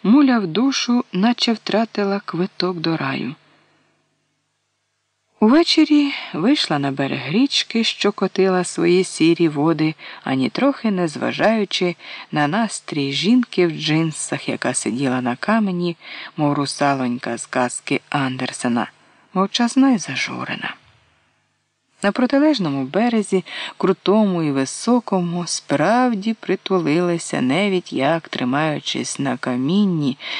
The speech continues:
дві маленькі вишеньки, що нагадували білі пухнасті хмаринки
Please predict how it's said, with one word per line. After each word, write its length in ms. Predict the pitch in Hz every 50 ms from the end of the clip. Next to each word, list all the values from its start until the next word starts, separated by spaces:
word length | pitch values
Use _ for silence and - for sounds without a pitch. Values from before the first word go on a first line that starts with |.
| - - -
дві 240 | - 147 160 220 269
маленькі 580 | 254 226 190 156 156 185 214 208 - - 220 208
вишеньки, 840 | 170 160 156 151 151 147 - - 160 151 147 143 - 147 147 151 - - - - - -
що 240 | - - - - 156
нагадували 840 | 139 131 127 131 180 240 247 208 185 170 165 160 151 147 147 139 - - -
білі 360 | 143 160 233 277 269 262 254
пухнасті 680 | - - 220 - - 180 190 208 208 - - - 196 175
хмаринки 840 | - - 165 156 139 135 139 165 214 226 220 - - 202 196 185